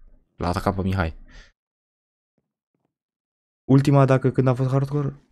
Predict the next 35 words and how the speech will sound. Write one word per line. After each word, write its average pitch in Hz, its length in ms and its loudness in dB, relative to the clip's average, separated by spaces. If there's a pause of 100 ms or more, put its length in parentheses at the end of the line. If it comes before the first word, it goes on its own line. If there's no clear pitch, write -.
(220)
Da, 123 300 12
da, 127 80 10
da, 131 120 8
da, 127 280 10
nu 143 240 10
mai 120 180 8
jucăm 117 200 8
hardcore, 123 520 8
că 123 260 2 (500)
mersi 113 180 0
frumos 139 180 2
de 123 60 0
subscribe, 113 440 0
respect 104 300 0
la 104 100 2
cine 101 160 -2
se 104 80 -2
abonează, 98 280 0
unu 95 180 -2
la 95 80 -2
sută 101 140 -4
baterie. 104 400 2 (260)
<laughs> 120 220 6
Puneți-vă 123 400 6
telefoanele 117 400 4
încărcat, 104 300 0
aveți 98 240 0
grijă 101 200 0
să 92 160 -2
aveți 90 220 0
baterie, 92 420 0 (420)
să - 160 -4
țineți 87 320 -2
live-ul. 80 340 -4 (1080)
Ionela, 107 640 2